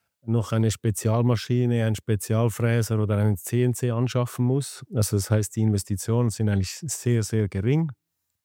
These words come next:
Aber wir zielen natürlich eben auf die größeren Industrien ab, wie Küchenbauer et cetera, die halt eine Serienfertigung haben, oder? Und da kommt dann das Automatisieren wieder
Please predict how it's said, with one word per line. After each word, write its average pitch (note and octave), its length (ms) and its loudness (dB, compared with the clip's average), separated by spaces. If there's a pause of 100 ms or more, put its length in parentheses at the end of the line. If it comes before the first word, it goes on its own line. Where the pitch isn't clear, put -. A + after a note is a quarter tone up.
Aber B2 320 0
wir A#2 140 2
zielen B2+ 280 0
natürlich A#2 460 0
eben A2 240 2
auf G2+ 140 0
die G2+ 300 0
größeren G#2+ 520 0
Industrien A2 600 0
ab, G#2+ 240 0
wie G#2+ 340 2
Küchenbauer A#2 920 -2
et G#2 140 -4
cetera, A2 440 0
die A2 220 0
halt G#2+ 320 0
eine G#2+ 540 2
Serienfertigung A2+ 1300 0
haben, F#2+ 400 2
oder? G2+ 240 2
Und G2 160 2
da G#2+ 340 2
kommt A2 360 0
dann G#2+ 100 2
das G2 300 -2
Automatisieren G2+ 920 0
wieder F#2 200 0